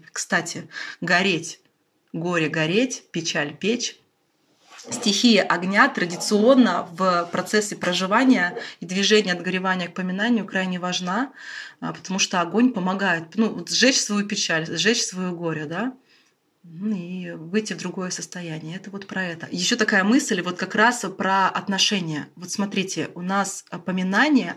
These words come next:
это установление новых отношений с ушедшими. То есть сначала нам нужно разорвать эту связь и выдержать этот разрыв, и погоревать. А поминание —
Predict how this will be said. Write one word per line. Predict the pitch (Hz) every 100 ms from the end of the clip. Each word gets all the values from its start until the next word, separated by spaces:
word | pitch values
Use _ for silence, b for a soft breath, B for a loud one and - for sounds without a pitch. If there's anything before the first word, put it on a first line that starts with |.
| -
это | 185 196
установление | 196 - 202 202 208 208 180 170
новых | 185 196 202 175 160 175
отношений | 165 170 - 233 294 214
с | -
ушедшими. | 190 - 180 - - 165 -
То | -
есть | 160 -
сначала | 208 262 247 175
нам | 165 180
нужно | 214 202 165 156
разорвать | 180 214 240 220 175
эту | -
связь | - 190 180 160 - -
и | 196
выдержать | 220 196 185 175 180
этот | 180 175
разрыв, | 170 170 180 - _ _ _ _ _ _ _ _
и | 202
погоревать. | 190 180 190 185 180 - _ _ -
А | 180
поминание — | 202 202 208 233 277 220